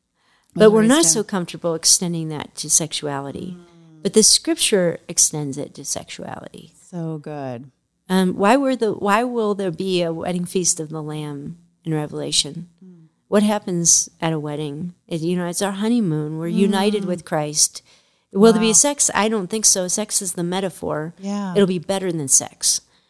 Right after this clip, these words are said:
Speaker 1: But, but it's almost like God is saying the best sex a husband and wife can have doesn't compare with what it will be when we're united with him.
Speaker 2: Wow.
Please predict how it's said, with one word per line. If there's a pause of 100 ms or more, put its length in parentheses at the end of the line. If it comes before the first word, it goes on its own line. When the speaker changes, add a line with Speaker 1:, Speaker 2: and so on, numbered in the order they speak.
(220)
Speaker 1:
But, (360)
but
it's
almost
like
God
is
saying (380)
the
best
sex
a
husband
and
wife (280)
can
have (320)
doesn't
compare (320)
with
what
it
will
be (260)
when
we're
united
with
him. (220)
Speaker 2:
Wow.